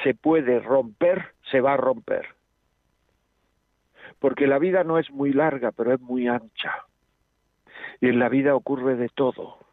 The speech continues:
Y cuando uno sabe que hay una puerta de salida, antes o después la va a utilizar. Hay mucha gente que se casa sabiendo que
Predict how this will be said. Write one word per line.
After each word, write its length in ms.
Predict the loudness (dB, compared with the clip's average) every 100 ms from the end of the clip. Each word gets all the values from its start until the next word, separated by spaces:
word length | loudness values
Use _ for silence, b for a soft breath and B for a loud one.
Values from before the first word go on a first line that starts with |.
| _ _ _ _ _ _ _ _ B B B B B
Y 120 | -2 0
cuando 400 | 2 0 2 2
uno 260 | 2 0
sabe 400 | 0 0 2 0
que 140 | 0 0
hay 120 | 0
una 200 | -2 -4
puerta 400 | -2 -2 -2 -4
de 120 | -2
salida, 640 | -2 0 2 2 -2 -4 _ b b b b b _
antes 480 | -2 0 -2 -6 -8 -8 -4
o 120 | -2
después 500 | 0 -4 -2 0 0 -6 -20 _ b b b b
la 180 | -2 0
va 120 | 2
a 40 |
utilizar. 640 | 0 -2 -8 -10 -12 -14 -14 -18 _ _ _ _ _ _ _ _ _ _ _ _ _ _ _ _ _ b b b b -2
Hay 120 | -2
mucha 280 | 0 -2 0
gente 340 | 0 0 -2
que 140 | -2
se 160 | -2 -2
casa 520 | 0 -2 0 -2 -4 _ b b _ _ _ _ _ -4
sabiendo 720 | -2 2 4 4 0 0 0
que 400 | 2 2 2 -2